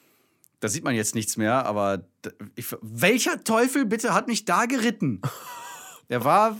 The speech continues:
Speaker 1: vielleicht
Speaker 2: Mal
Speaker 1: manchmal sowas wie
Speaker 2: ausprobieren.
Speaker 1: ein Versuchsbrüderchen.
Speaker 2: Hm.
Speaker 1: Weiß ich auch nicht. Ja,
Speaker 2: Toll.
Speaker 1: Kinder, Kinder sind doof.
Speaker 2: <laughs>
Speaker 1: Auch oft.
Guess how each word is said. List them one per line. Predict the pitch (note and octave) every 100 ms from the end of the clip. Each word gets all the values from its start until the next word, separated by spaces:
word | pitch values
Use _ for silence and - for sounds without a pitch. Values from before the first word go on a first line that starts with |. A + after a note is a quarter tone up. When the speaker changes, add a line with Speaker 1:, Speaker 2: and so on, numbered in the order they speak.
| -
Speaker 1:
vielleicht | F3 G3 A3+
Speaker 2:
Mal | F#3+
Speaker 1:
manchmal | G3 G#3+ C#4
sowas | D4
wie | D#4 D4+ G#3+ C3+
Speaker 2:
ausprobieren. | G2+ F#2+
Speaker 1:
ein | F#2+ - - E3+ G#3+ - - - _ _ _ _ _ _ _ _ _ _ _ _ _ _
Versuchsbrüderchen. | A2+ C3+ C3 A2+ A#2 G2 F2 _
Speaker 2:
Hm. | D#3 C3+ G#2 - - - _ - - _ - - -
Speaker 1:
Weiß | G#2 A#2
ich | A#2+
auch | B2
nicht. | G2 D#2+
Ja, | G#2+ A2
Speaker 2:
Toll. | G2+
Speaker 1:
Kinder, | A2 C#3+
Kinder | C3+ D3+
sind | A2+ G#2
doof. | A#2+ B2+ - - _ - - -
Speaker 2:
<laughs> | - D3+ -
Speaker 1:
Auch | G2+ - - - - - - -
oft. | - - -